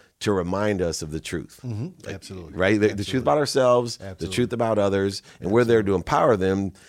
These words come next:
Speaker 1: to hopefully keep those attitudes, and just like your mom did.
Speaker 2: Right, right,
Speaker 1: Your,
Speaker 2: right.
Speaker 1: your mom did. And
Speaker 2: Absolutely.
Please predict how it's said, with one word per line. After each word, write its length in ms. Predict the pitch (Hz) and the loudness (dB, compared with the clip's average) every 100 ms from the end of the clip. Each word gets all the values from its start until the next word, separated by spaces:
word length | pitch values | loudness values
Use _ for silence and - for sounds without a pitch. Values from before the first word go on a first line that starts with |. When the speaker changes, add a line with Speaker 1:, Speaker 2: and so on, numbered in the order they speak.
| - | -10
Speaker 1:
to 120 | - 95 | -2 2
hopefully 560 | 123 131 110 107 95 - _ _ - | 2 2 0 2 0 -6 _ _ -4
keep 300 | 143 131 - | 0 0 0
those 420 | 104 98 85 - _ _ | 0 0 -4 -10 _ _
attitudes, 520 | - 123 117 110 90 - | -6 -4 -4 -8 -8 -8
and 280 | 107 104 87 - | -6 -6 -8 -12
just 240 | 104 104 | -10 -8
like 200 | 107 113 92 | -10 -10 -10
your 100 | 98 | -10
mom 440 | 92 110 143 135 | -8 -8 -6 -6
did. 360 | 80 71 87 120 | -8 -10 -10 -8
Speaker 2:
Right, 220 | 92 78 _ _ | -8 -8 _ _
right, 260 | 107 101 82 _ - | -10 -10 -10 _ -10
Speaker 1:
Your, 120 | 135 | -6
Speaker 2:
right. 140 | 123 95 | -6 -6
Speaker 1:
your 200 | 95 101 | -4 0
mom 280 | 110 107 | 2 2
did. 220 | 87 71 - | 0 -8 -6
And 140 | 104 110 | -2 -2
Speaker 2:
Absolutely. 480 | 120 - 123 101 | -4 -8 -10 -10